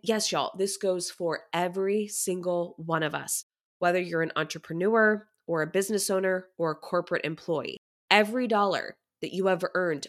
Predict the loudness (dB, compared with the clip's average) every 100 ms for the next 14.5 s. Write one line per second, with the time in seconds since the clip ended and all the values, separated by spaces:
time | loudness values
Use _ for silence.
0 | _ -2 -2 -4 -4 -4 -4 -2 -4 -2
1 | -4 -4 -4 -2 -2 -4 -10 -20 _ _
2 | _ -4 -4 -4 -2 0 2 2 4 4
3 | 4 2 0 -4 _ -2 0 -2 -2 -2
4 | -2 -4 -4 -4 -4 -6 -6 -4 -2 0
5 | 0 -2 -8 _ _ _ 4 6 4 0
6 | -2 0 0 0 2 0 -2 -6 -6 -4
7 | -4 -2 -6 -4 0 2 4 4 4 4
8 | 2 -2 _ -2 -2 0 0 0 0 0
9 | -2 -8 -6 -2 -2 -4 -4 -2 -4 _
10 | -20 -20 -12 2 6 6 4 0 -2 -4
11 | -4 -2 -2 -2 -2 -6 -4 -4 -2 -6
12 | -6 -2 0 -2 -6 _ _ _ 6 6
13 | 6 4 0 0 -4 -2 -4 -8 -2 2
14 | 4 2 0 -2